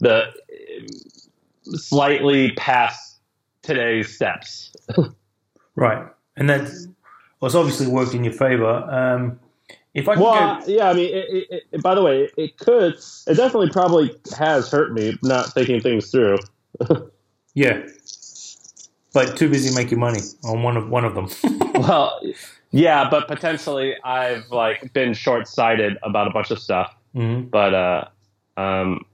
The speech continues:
Speaker 2: Do you
Speaker 1: it's been relatively successful, yeah.
Speaker 2: And then do you surround yourself with, like,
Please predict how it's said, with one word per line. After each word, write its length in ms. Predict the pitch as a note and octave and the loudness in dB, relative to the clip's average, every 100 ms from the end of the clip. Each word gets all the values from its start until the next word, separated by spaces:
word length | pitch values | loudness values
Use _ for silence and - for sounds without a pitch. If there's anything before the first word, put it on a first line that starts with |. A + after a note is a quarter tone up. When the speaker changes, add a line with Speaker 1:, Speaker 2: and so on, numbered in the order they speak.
| _ _ _ _ _ _ _ | _ _ _ _ _ _ _
Speaker 2:
Do 100 | C#3+ | -2
you 200 | D3+ D3 D3 | -2 -2 0
Speaker 1:
it's 200 | D3+ - | 0 2
been 380 | F#3 D#3 - C#3 | 4 4 0 2
relatively 400 | C#3+ A#2 C3 A2 | 2 2 0 0
successful, 500 | A#2+ - A#2 - G2 | -2 -4 -4 -4 -6
yeah. 200 | F#2+ F#2 _ _ _ _ _ _ _ | -6 -8 _ _ _ _ _ _ _
Speaker 2:
And 180 | C#3 C#3+ | -2 0
then 160 | C#3 C3 | 0 2
do 100 | D3 | 2
you 160 | D3 | 2
surround 540 | D3 E3 D3+ C#3+ D3+ D3+ | 2 2 2 2 2 2
yourself 640 | D3 - D3 C#3+ C#3+ - | 0 2 4 4 0 -2
with, 400 | C3+ C3+ C3 B2+ | -2 0 0 0
like, 440 | B2 A#2+ A2+ - | 0 0 -2 -10